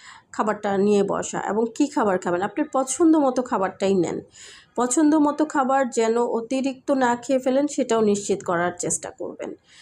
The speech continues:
এবং পছন্দ মতো খাবারের মধ্যে অবশ্যই খাবারের ব্যালেন্স হইতেই নেবেন,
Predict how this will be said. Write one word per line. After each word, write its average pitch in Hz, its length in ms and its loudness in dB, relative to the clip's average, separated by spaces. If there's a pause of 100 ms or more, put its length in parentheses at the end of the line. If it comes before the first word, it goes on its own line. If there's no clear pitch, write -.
(240)
এবং 220 320 0
পছন্দ 254 340 2
মতো 254 260 2
খাবারের 247 440 2
মধ্যে 233 300 0
অবশ্যই 226 400 2
খাবারের 226 400 0
ব্যালেন্স 220 460 2
হইতেই 269 360 2
নেবেন, 254 340 4